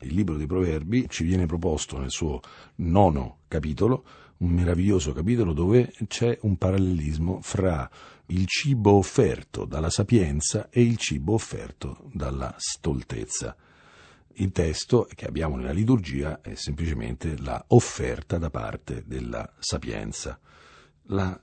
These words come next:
caratteristica è che la sapienza, che è la sapienza di Dio, che è la sua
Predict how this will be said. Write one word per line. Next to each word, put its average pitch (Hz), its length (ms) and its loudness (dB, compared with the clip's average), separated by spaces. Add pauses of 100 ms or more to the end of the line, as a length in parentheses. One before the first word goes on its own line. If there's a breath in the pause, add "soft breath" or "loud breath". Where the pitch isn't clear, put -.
(120)
caratteristica 82 1120 -4
è 110 120 -2
che 110 200 -2
la 92 140 -2
sapienza, 67 880 -6 (200)
che - 140 -12
è - 40 -12
la 57 100 -4
sapienza 78 520 -4
di 82 240 -6
Dio, 80 460 -2 (440 loud breath)
che 62 320 -6
è 69 60 -6
la 60 160 -8
sua 57 600 -6